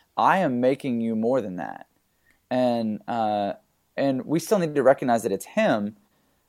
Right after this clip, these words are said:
but, you know, I think that we can take a hold of, of, like, I had this realization recently that when Jesus died on the cross,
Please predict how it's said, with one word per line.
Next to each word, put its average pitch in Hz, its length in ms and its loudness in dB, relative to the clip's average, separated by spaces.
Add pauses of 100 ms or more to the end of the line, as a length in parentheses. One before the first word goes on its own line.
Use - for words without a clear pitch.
(140)
but, 123 460 8 (680)
you 160 140 -4
know, 117 300 0
I 120 80 0
think 160 320 -6
that - 120 0
we 143 120 0
can 143 180 -4
take 139 320 2
a 120 60 2
hold 123 340 2
of, 107 180 0 (160)
of, 104 300 0 (320)
like, 147 160 6
I 165 80 8
had 202 140 8
this 170 180 -2
realization 139 580 6
recently 104 540 -4 (800)
that 123 220 10
when 131 220 0
Jesus 135 360 0
died 117 280 8
on 123 140 2
the 117 60 -4
cross, 90 580 -4